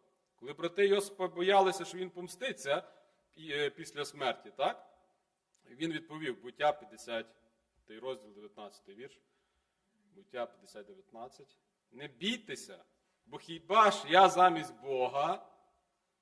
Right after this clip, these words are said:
Ви задумували були на мене зло, та Бог задумав те на добро". І ці сильні слова показують, що навіть після великої кривди ми можемо вибирати мир і довіру до Божого проводу.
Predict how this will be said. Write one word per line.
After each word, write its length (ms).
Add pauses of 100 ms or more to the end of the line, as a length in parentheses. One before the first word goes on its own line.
(140)
Ви 200
задумували 600
були 260
на 100
мене 300
зло, 420
та 160
Бог 500 (320)
задумав 680
те 380 (1080)
на 160
добро". 340 (600)
І 40
ці 180
сильні 340
слова 280
показують, 600 (520)
що 200
навіть 280
після 220
великої 520
кривди 540
ми 120
можемо 320
вибирати 480
мир 300 (120)
і 60
довіру 380
до 140
Божого 400
проводу. 420